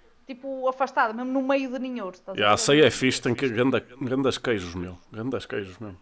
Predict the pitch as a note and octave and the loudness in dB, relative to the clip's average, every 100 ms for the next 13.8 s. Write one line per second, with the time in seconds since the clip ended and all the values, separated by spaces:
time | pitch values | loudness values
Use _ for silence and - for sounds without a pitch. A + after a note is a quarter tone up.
0 | - G#3 E3+ E3+ G3+ G#3+ G#3 F#3+ F3+ F#3 | -14 -12 -12 -14 -18 -16 -14 -14 -16 -16
1 | F#3 - _ _ _ _ _ _ B3 B3+ | -18 -20 _ _ _ _ _ _ 2 4
2 | B3+ B3+ B3+ - - D4+ D#4 D#4 C#4+ C#4+ | 4 2 -2 -12 -10 -6 -6 -6 -6 -2
3 | D4 D4 - C#4+ - D4 D4 C#4+ C#4+ C#4+ | -2 -4 -12 -14 -10 -6 -4 -4 -4 -6
4 | C4+ - _ _ _ - B3+ C#4 C#4 A3+ | -8 -14 _ _ _ -8 -4 0 0 0
5 | G3+ F#3 G#3 G3 G#3 A3+ B3+ B3 B3+ B3+ | -4 -6 -4 -4 -4 -4 -4 -6 -6 -6
6 | C#4 C4+ - - A3 A3 G#3+ G#3+ F3+ E3 | -6 -8 -8 -6 -6 -6 -8 -4 -4 -2
7 | F#3 G3 G3 F#3+ G3 F#3 G3 F#3+ G3 F#3+ | -4 -2 -4 -6 -14 -14 -14 -8 -8 -6
8 | F#3+ F#3 G3 G3+ G3 F#3 F#3 F#3+ G3 F#3+ | -6 -4 -2 -2 -4 -8 -12 -6 -6 -6
9 | G3 G3 F#3+ G3 G3 G3 F#3+ F#3+ F#3 F#3+ | -10 -4 -2 -2 -2 -6 -6 -8 -12 -16
10 | - - F#3+ F#3 F#3 F3+ F#3 F#3 F3+ F3+ | -12 -6 -6 -8 -14 -12 -14 -14 -16 -18
11 | F#3+ - F3+ E3+ F3 F3+ - F3+ F3 F3 | -20 -16 -14 -12 -14 -16 -10 -6 -6 -10
12 | F3 F3 F3 F3 G3 G3 F3+ - - F3 | -16 -18 -8 -4 -4 -6 -16 -18 -18 -14
13 | F3+ F#3 F#3+ F#3 G3 G3 F#3+ | -12 -12 -8 -6 -6 -8 -14